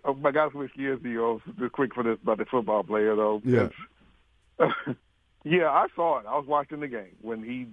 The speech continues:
Speaker 1: when he did the classic, uh, "I'm, I'm fine, boom, I'm hitting the ground now." Uh, th-, that you, that you can find all over the internet of people doing the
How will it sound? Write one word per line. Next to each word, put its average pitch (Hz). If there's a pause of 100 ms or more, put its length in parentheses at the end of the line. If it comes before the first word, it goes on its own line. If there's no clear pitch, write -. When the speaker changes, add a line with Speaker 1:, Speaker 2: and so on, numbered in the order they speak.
(120)
Speaker 1:
when 120
he 131
did 123
the 123
classic, 127 (640)
uh, 117 (200)
"I'm, 127 (180)
I'm 147
fine, 143
boom, 139
I'm 120
hitting 131
the 131
ground 127
now." 92 (500)
Uh, 123
th-, 127
that 139
you, 160 (260)
that 151
you 180
can 175
find 156 (120)
all 254 (100)
over 190
the 156
internet 120 (540)
of 143 (160)
people 165
doing 143
the 120